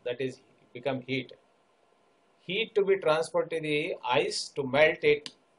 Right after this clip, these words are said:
Heat to be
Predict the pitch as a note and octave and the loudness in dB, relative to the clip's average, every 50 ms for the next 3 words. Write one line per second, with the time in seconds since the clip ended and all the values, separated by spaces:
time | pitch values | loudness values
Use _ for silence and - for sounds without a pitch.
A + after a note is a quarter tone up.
0 | _ _ _ _ _ _ _ _ _ _ _ _ _ _ _ _ _ _ _ _ | _ _ _ _ _ _ _ _ _ _ _ _ _ _ _ _ _ _ _ _
1 | _ _ _ _ _ _ _ _ - _ _ _ _ _ - - - _ _ - | _ _ _ _ _ _ _ _ -20 _ _ _ _ _ -14 -14 -14 _ _ -20
2 | - - - - _ _ - _ _ _ _ - _ _ - _ _ _ _ _ | -20 -20 -20 -20 _ _ -20 _ _ _ _ -20 _ _ -20 _ _ _ _ _
3 | _ - - _ _ _ _ _ - - - _ _ _ _ _ C#3 D3 D#3 D3+ | _ -20 -20 _ _ _ _ _ -20 -20 -20 _ _ _ _ _ -12 -12 -12 -12
4 | _ - C#3+ C3 B2+ C#3 C#3 A#2+ A#2 - - F#3+ | _ -14 -12 -10 -10 -8 -8 -8 -8 -8 -12 -12